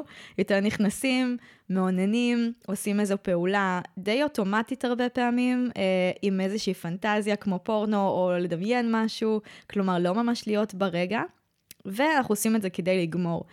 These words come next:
אנחנו לא עושים לעצמנו ערב שלם מפנק, שבו אנחנו מדליקים נרות ושמים מוזיקה, ועושים לעצמנו עיסוי בכל הגוף, וממש משקיעים בעצמנו, כאילו אנחנו עושים עכשיו אהבה לוהטת וארוכה עם הפרטנר או הפרטנרית שלנו.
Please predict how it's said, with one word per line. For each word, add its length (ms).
אנחנו 180
לא 120
עושים 440
לעצמנו 640
ערב 320
שלם 540
מפנק, 720
שבו 300
אנחנו 320
מדליקים 600
נרות 380
ושמים 360
מוזיקה, 500
ועושים 720
לעצמנו 380
עיסוי 440
בכל 300
הגוף, 360
וממש 280
משקיעים 640
בעצמנו, 640
כאילו 240
אנחנו 280
עושים 320
עכשיו 340
אהבה 640
לוהטת 720
וארוכה 520
עם 140
הפרטנר 420
או 80
הפרטנרית 520
שלנו. 360